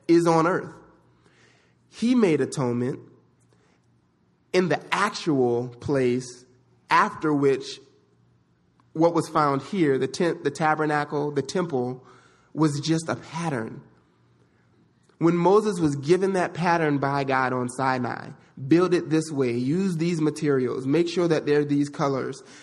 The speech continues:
make the designs in the craft this way," that was a pattern of what was actually existing already in heaven. The Levitical priest never ascended to heaven to make atonement.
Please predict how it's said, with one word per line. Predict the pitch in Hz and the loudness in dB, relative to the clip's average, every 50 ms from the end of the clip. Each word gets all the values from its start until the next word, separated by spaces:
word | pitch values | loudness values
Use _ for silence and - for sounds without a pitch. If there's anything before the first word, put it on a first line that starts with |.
| - - - | -18 -8 -2
make | 139 156 165 180 175 180 | 0 2 4 2 2 2
the | 175 165 | 0 0
designs | 156 151 143 139 147 151 147 139 139 - 120 117 117 117 117 - - - | 0 0 2 2 2 2 2 2 0 -2 -4 -4 -6 -8 -10 -14 -6 -2
in | 143 156 170 170 | 0 0 2 2
the | 160 147 | 0 -2
craft | - - - 160 147 139 127 127 127 127 | -2 0 0 2 2 4 2 0 -2 -2
this | 139 156 156 156 | -2 -2 -2 -2
way," | 147 135 143 139 131 120 127 127 123 - - _ _ _ _ _ _ _ _ _ | -2 -2 0 0 -2 -4 -6 -10 -14 -18 -20 _ _ _ _ _ _ _ _ _
that | - 160 175 170 190 208 | -6 0 2 2 2 2
was | 214 185 156 151 | 2 0 2 2
a | 143 135 | 2 0
pattern | 135 - - - 156 202 214 233 214 165 135 127 123 120 120 123 123 - - _ _ _ - - _ - | 0 -4 -10 -10 -8 -6 -6 -4 -2 -2 -2 -2 -2 -4 -6 -8 -12 -16 -20 _ _ _ -20 -16 _ -2
of | 147 147 143 | 0 0 0
what | 143 139 147 165 175 165 - - 151 | 0 2 2 2 2 0 -4 -6 -2
was | 151 151 143 139 135 127 123 - - - - - | 2 2 2 2 0 -2 -8 -14 -20 -20 -10 -6
actually | - 160 175 185 - - - 180 156 151 147 143 139 135 | -2 -2 -2 -2 -4 -4 -4 -2 0 0 0 0 0 -2
existing | 131 131 123 127 131 143 175 185 180 - 156 143 | -2 -4 -4 -6 -4 -2 -2 -2 -2 -2 0 2
already | 143 143 156 151 147 147 165 165 156 147 135 | 2 4 4 2 2 2 2 2 2 2 0
in | 131 135 | 0 -2
heaven. | 123 127 160 165 139 117 113 104 - 151 - - _ _ _ _ - - - _ _ _ _ _ _ _ _ _ _ _ _ _ _ _ _ _ _ | -2 -2 -2 -2 -4 -6 -8 -12 -14 -16 -20 -20 _ _ _ _ -20 -20 -20 _ _ _ _ _ _ _ _ _ _ _ _ _ _ _ _ _ _
The | - 165 180 | 0 2 4
Levitical | 170 170 170 170 170 196 208 202 202 185 170 | 4 4 4 4 4 2 2 2 2 0 0
priest | 175 190 196 180 165 151 160 | 0 -2 -2 -2 -2 0 0
never | 160 165 170 175 185 190 185 170 170 156 143 | 0 2 2 2 2 2 2 2 2 2 2
ascended | 139 139 - - 165 165 147 135 127 - | 2 0 -2 -2 0 0 2 0 0 0
to | 147 | -2
heaven | 123 123 160 151 139 123 120 123 123 | -2 -2 -2 -2 0 -2 -2 -4 -4
to | - 143 | -2 -2
make | 131 135 135 - | 0 0 0 -2
atonement. | 113 - - 147 143 135 127 117 - | -4 -6 -6 -6 -6 -6 -6 -10 -14